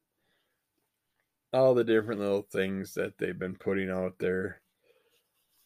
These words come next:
But I'm more right now into the fun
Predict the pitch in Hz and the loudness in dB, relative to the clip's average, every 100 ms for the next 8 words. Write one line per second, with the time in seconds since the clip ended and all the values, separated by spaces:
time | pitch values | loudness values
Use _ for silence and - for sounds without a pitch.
0 | - 156 143 - _ _ _ _ _ _ | 6 8 8 4 _ _ _ _ _ _
1 | _ 117 117 117 113 107 107 104 101 98 | _ 0 2 2 2 2 4 4 4 0
2 | 107 - _ - 104 101 101 92 92 92 | -6 -16 _ 0 0 0 -4 -4 -2 -2
3 | - 95 92 - 95 85 - - 101 101 | -4 -8 -10 -12 -10 -10 -6 0 0 0
4 | 101 104 | -6 -12